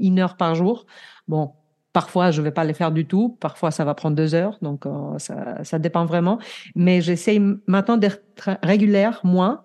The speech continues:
pas dans ma production du contenu, pas dans le post, le rythme de post, mais moi, dans ma connexion à Instagram et tout ce que je peux faire autour d'Instagram. Donc, c'est quand même un, c'est quand même quotidien, c'est-à-dire le week-end aussi. Euh, mais comme c'est par ailleurs OK,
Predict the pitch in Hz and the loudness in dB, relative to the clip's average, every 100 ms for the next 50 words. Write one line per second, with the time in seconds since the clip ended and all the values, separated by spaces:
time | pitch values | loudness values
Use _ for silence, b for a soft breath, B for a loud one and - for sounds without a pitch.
0 | _ 214 202 196 185 196 175 - 196 185 | _ 2 4 2 2 0 0 0 2 2
1 | 165 175 160 185 247 - 185 170 165 160 | 2 -2 0 2 0 0 0 2 0 -2
2 | 160 _ 185 208 - 147 143 156 160 170 | -4 _ -2 -2 -6 -8 -6 -2 0 0
3 | 170 151 147 143 202 233 180 175 196 233 | 0 0 -2 -2 -4 -2 0 2 2 -2
4 | B B _ - 170 196 185 175 165 208 | B B _ -2 2 4 4 2 2 2
5 | 180 - 196 208 b b - 160 156 165 | 2 0 -2 -2 b b -4 -4 -2 -2
6 | 160 208 156 202 190 185 170 160 180 180 | 2 2 2 -2 -2 -2 -4 -2 -4 -2
7 | 165 165 165 156 160 160 160 151 139 147 | -2 -2 -4 -6 -4 -6 -6 -6 -4 -4
8 | 151 - 165 156 170 180 160 156 156 160 | -6 -6 -6 -4 0 0 0 -2 -4 -6
9 | 156 151 - - - 165 185 175 170 151 | -6 -8 -12 -12 -2 2 2 2 -2 -4
10 | 135 - 156 165 165 175 180 170 160 - | -4 -4 -2 2 2 2 0 -2 -4 -12
11 | B B B B B B - 147 143 147 | B B B B B B -8 -6 -4 -6
12 | 151 151 151 156 160 175 196 220 254 214 | -6 -8 -8 -8 0 4 4 4 2 2
13 | 214 202 208 190 185 185 185 196 180 165 | 2 2 -2 0 2 2 2 2 2 0